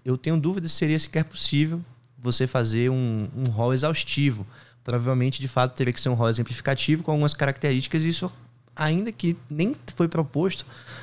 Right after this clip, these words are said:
ainda que tivesse, traria insegurança jurídica nesse sentido. É a mesma coisa do vínculo de experiência. Você tem um vínculo de experiência que o governo tem uma ideia do que vai ser, mas que ainda depende de legislação que não foi proposta, né?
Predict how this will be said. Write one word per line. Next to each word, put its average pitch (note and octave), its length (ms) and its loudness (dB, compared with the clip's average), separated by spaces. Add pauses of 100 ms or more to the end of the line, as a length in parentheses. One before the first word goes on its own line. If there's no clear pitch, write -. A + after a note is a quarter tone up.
(340)
ainda F3+ 300 0
que F#3+ 120 -10
tivesse, D3+ 640 -2 (240)
traria D#3 400 0 (180)
insegurança D#3 560 0
jurídica C#3+ 440 0
nesse C#3+ 380 2
sentido. G#2+ 540 0 (340)
É F3 60 -2
a F3 40 2
mesma G#3+ 240 0
coisa G3+ 200 0
do F#3+ 120 -2
vínculo F#3 260 2
de F3 60 -4
experiência. E3 520 0
Você A#2 160 -2
tem C#3 120 0
um C3+ 40 4
vínculo C3 200 -2
de - 40 -10
experiência B2 360 0
que - 60 -4
o B2 40 -2
governo A#2 340 2
tem A2+ 220 0
uma A#2 100 2
ideia A#2 360 0
do C3+ 100 -4
que B2 100 -8
vai A2 140 2
ser, C3+ 380 2 (500)
mas D3 340 0
que F3 440 0 (520)
ainda D3 220 2
depende C3 320 0
de C#3 80 -2
legislação C3 500 2
que D3 120 -2
não D3+ 100 2
foi C#3+ 160 2
proposta, C3 560 0 (180)
né? A2 220 0